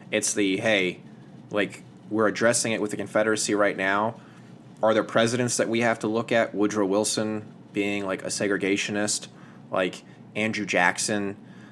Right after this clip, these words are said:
Um, I know the ruling just came out for the Supreme Court for, you know, looking at Oklahoma and, you know, how much of that land actually belongs to the native peoples. Like,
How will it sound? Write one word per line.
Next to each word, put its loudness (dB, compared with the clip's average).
Um, 0
I -2
know 0
the -2
ruling -2
just -4
came -4
out -2
for -12
the -6
Supreme -6
Court -2
for, -2
you -2
know, -2
looking -4
at 0
Oklahoma -2
and, -8
you -8
know, -4
how -2
much -6
of -10
that 0
land -4
actually -4
belongs -4
to -6
the -4
native -4
peoples. 0
Like, -2